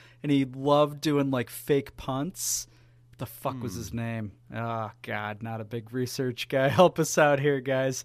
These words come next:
Speaker 1: Too bad it's not a live show. You might be able to actually help us.
Speaker 2: <laughs>
Speaker 1: Fossil. Jim
Speaker 2: Oh,
Speaker 1: Fossil's
Speaker 2: Jim
Speaker 1: kid.
Speaker 2: Fossil. No,
Speaker 1: Yeah.
Speaker 2: yes.
Speaker 1: Wonder what happened to him.
Speaker 2: What?
Speaker 1: I'm gonna look it up. I thought he
Speaker 2: Oh,
Speaker 1: was
Speaker 2: yeah,
Speaker 1: supposed to
Speaker 2: with
Speaker 1: be,
Speaker 2: the,
Speaker 1: like, a
Speaker 2: with the
Speaker 1: really good
Speaker 2: Rams.
Speaker 1: s-,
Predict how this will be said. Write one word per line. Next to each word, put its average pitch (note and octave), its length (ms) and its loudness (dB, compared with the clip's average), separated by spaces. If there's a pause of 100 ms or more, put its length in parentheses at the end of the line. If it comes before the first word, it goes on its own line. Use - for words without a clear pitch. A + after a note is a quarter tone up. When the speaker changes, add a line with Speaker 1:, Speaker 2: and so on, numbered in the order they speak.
(360)
Speaker 1:
Too D3 100 -2
bad C#3 220 6
it's C#3+ 120 -2
not D#3 140 8
a D3+ 60 8
live F3 400 6
show. C4+ 360 4
You F#3 180 2
might A#2+ 220 2
be - 80 -2
able C3 120 -2
to - 180 -2
actually D3 480 -2
help F#3 320 -2
us. B2 340 -2 (160)
Speaker 2:
<laughs> - 160 -6
Speaker 1:
Fossil. E3+ 600 6 (480)
Jim E3 180 2
Speaker 2:
Oh, B2+ 140 6
Speaker 1:
Fossil's C#3 420 6
Speaker 2:
Jim A2+ 120 0
Speaker 1:
kid. G#2 80 2
Speaker 2:
Fossil. F#2 260 -6 (300)
No, G2+ 260 -2
Speaker 1:
Yeah. C3+ 180 2 (120)
Speaker 2:
yes. G#2+ 180 -4
Speaker 1:
Wonder F#3 160 0
what F#3+ 100 0
happened G3+ 280 0
to F3 60 2
him. F3+ 180 0
Speaker 2:
What? - 200 -10
Speaker 1:
I'm D#3 100 -2
gonna F3 140 2
look D#3 220 2
it D3 80 0
up. A#2 240 -2 (680)
I C#3+ 60 -4
thought F#3 180 2
he F3+ 60 4
Speaker 2:
Oh, - 40 4
Speaker 1:
was E3 80 2
Speaker 2:
yeah, - 20 -6
Speaker 1:
supposed F#3+ 200 4
to - 40 0
Speaker 2:
with F#3+ 80 2
Speaker 1:
be, A3 60 0
Speaker 2:
the, F#3+ 60 4
Speaker 1:
like, G#3+ 180 4
a G#3+ 60 8
Speaker 2:
with F3+ 100 2
the F3+ 100 6
Speaker 1:
really C#3 180 4
good G#2+ 60 6
Speaker 2:
Rams. G2 100 4
Speaker 1:
s-, - 240 -4